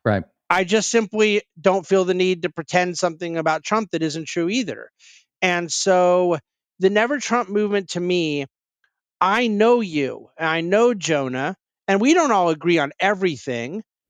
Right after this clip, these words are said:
Speaker 2: There's a sort of sliding scale of things. And I just believe it's dishonest and lazy for people to use Never Trump as a label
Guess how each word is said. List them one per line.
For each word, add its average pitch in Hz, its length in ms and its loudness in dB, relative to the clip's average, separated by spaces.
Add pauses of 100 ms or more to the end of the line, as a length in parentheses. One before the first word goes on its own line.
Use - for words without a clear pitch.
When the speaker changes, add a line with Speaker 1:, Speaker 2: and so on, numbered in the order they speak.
(360)
Speaker 2:
There's 208 560 2
a 247 100 0
sort 285 300 0
of 269 100 2
sliding 220 540 0
scale 262 580 0
of 143 160 -2
things. - 640 -8 (500)
And 202 580 2 (240)
I 202 300 2
just 208 440 0
believe 202 300 2
it's 175 160 -2
dishonest 190 1080 0
and 165 320 -2
lazy 160 800 0 (440)
for 196 320 4
people 208 480 -2 (120)
to 185 440 0
use 190 640 -2
Never 190 360 2
Trump 170 460 -2 (380)
as 170 180 2
a 165 80 2
label 160 720 0